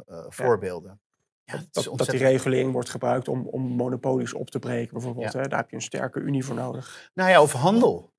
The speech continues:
Speaker 2: Ja.
Speaker 1: Er was laatst iemand die zei, eh, ja, wil je dan, eh, eh, handelsakkoorden gaan maken met, eh, met, met tweeëntwintig landen,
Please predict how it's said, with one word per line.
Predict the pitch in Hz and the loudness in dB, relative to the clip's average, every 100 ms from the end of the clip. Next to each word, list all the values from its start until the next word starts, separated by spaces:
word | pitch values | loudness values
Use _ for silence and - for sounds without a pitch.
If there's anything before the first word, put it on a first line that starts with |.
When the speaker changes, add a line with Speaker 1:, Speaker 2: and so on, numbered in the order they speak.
| _ | _
Speaker 2:
Ja. | - - | -8 -8
Speaker 1:
Er | _ - | _ -6
was | 139 147 | -4 4
laatst | 151 180 180 | 4 4 -2
iemand | 170 156 | 0 0
die | 151 | 0
zei, | 143 151 147 143 | 0 0 0 -2
eh, | 135 | -2
ja, | 151 147 - - - | -2 -4 -8 -20 -14
wil | 117 165 | -2 2
je | 156 | 4
dan, | 151 143 143 | 4 2 2
eh, | 135 135 - - | 4 2 2 -4
eh, | 120 123 120 | -2 -2 0
handelsakkoorden | 139 185 165 160 - 151 143 | 2 2 2 0 2 4 4
gaan | - 135 | 2 2
maken | 139 143 143 135 | 4 2 2 0
met, | 131 131 - | 0 -2 -2
eh, | 131 131 | 0 0
met, | 127 131 - | 2 0 0
met | 135 127 - | -4 -4 -4
tweeëntwintig | 165 156 143 143 147 | 0 0 0 -2 2
landen, | 151 151 135 135 127 | 4 4 2 2 0